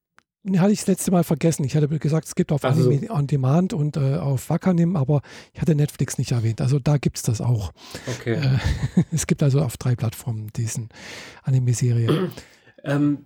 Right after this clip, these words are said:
Speaker 2: bevor du weitermachst, noch eine Frage zu Netflix. Hast
Speaker 1: Ja?
Speaker 2: du irgendwas mitgekriegt von Netflix im Kabelfernsehen?
Speaker 1: Nö.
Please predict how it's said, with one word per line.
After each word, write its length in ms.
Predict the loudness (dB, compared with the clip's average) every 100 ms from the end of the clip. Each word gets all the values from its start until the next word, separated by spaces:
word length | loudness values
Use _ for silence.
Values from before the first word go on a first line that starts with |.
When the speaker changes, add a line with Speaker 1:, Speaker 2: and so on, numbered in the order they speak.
| _
Speaker 2:
bevor 400 | -4 -4 2 2
du 420 | 4 2 2 -4 -4
weitermachst, 540 | -2 0 0 -2 -2
noch 80 | -2
eine 120 | -2
Frage 440 | -2 -2 -2 -2
zu 180 | -2 2
Netflix. 880 | 2 2 0 -2 -2 -2 -6 -10 -14 -8
Hast 320 | 0 0 2
Speaker 1:
Ja? 80 | 2
Speaker 2:
du 60 |
irgendwas 400 | 2 0 0 0
mitgekriegt 680 | -2 -2 -2 -4 -2 -6 -6
von 360 | -6 0 2 4
Netflix 680 | 2 0 -4 -2 -2 -2
im 220 | -2 -2 -2
Kabelfernsehen? 1200 | -2 0 0 -2 0 2 2 2 0 0 -4 _ _ _ _ _ _ _ _
Speaker 1:
Nö. 260 | -2 0